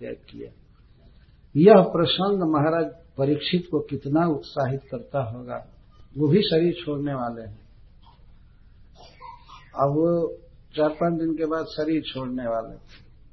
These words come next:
ये सब प्रसंग सुनकर महाराज परीक्षित का बहुत उत्साह बढ़ता था। तो साफ पता चलता है कि देह आत्मा से भिन्न चीज है, इसको त्यागने में कोई हिचक नहीं होनी चाहिए,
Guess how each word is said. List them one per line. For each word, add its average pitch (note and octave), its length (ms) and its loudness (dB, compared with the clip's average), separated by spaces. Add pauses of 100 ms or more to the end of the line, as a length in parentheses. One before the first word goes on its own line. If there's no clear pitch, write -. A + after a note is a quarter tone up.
(1200)
ये E3 60 2
सब G#3 120 2
प्रसंग G#3 480 0
सुनकर F#3+ 380 -2
महाराज E3+ 320 0
परीक्षित D#3+ 520 -6
का D3 60 0
बहुत C#3 340 -4
उत्साह A#2+ 420 -10
बढ़ता A2+ 280 -10
था। - 200 -20 (440)
तो F#3+ 60 -2
साफ A#3 460 6
पता A3 200 4
चलता G#3 340 2
है F#3+ 60 2
कि F3 60 0
देह E3 440 4
आत्मा F3 320 -2
से - 160 -6
भिन्न D3+ 320 0
चीज F#3 300 -2
है, G3+ 120 4
इसको G#3+ 220 -4
त्यागने C3+ 640 -4
में D#3 160 0
कोई D3+ 200 0
हिचक C3+ 420 -4
नहीं B2+ 140 -6
होनी A2 220 -12
चाहिए, - 260 -20